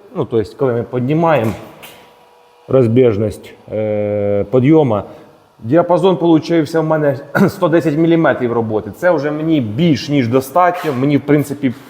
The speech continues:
і восьмидесяти хватило з головою. От. Ну, отак от вийшло, і це мені хватить. Тепер, е, уже отвори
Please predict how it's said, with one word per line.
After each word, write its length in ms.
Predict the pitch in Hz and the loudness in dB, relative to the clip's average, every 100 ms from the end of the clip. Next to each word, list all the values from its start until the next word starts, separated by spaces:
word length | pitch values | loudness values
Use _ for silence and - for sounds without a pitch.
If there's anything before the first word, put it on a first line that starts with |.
| - - | -20 -6
і 60 | 139 | 0
восьмидесяти 720 | 139 151 170 202 - 190 190 | 2 2 2 0 2 0 0
хватило 420 | 180 180 185 180 | -2 -2 0 0
з 40 | 170 | 2
головою. 640 | 160 175 170 175 170 165 - - - - _ | 2 2 4 4 4 2 -2 -16 -20 -20 _
От. 400 | 123 120 113 - - 139 | -4 0 0 0 -12 -6
Ну, 200 | 180 185 - - _ _ _ | -4 -4 -8 -20 _ _ _
отак 360 | 123 120 117 123 | -4 0 0 -2
от 120 | 117 | -2
вийшло, 520 | 180 226 - 208 208 - - | -2 -2 0 0 0 -8 -12
і 60 | 131 | -10
це 180 | - 170 | -4 -2
мені 200 | 151 147 | 0 -2
хватить. 360 | - 98 92 | -2 -2 0
Тепер, 480 | - - 214 214 - - - - _ - _ - | -2 0 0 0 -4 -14 -20 -20 _ -20 _ -2
е, 100 | 117 | 0
уже 280 | 120 123 135 | 2 2 4
отвори 440 | 127 120 120 120 | 4 2 2 0